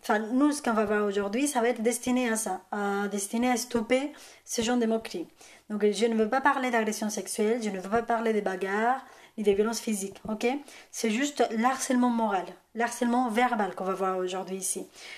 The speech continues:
Qu'il soit, soit, qu'il, en fait, qu'il soit en face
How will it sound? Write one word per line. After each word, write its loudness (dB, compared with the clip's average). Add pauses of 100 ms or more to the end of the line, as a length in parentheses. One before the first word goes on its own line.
(140)
Qu'il -2
soit, 0
soit, -2
qu'il, -2
en -4
fait, 0
qu'il -4
soit 0 (460)
en -4
face 2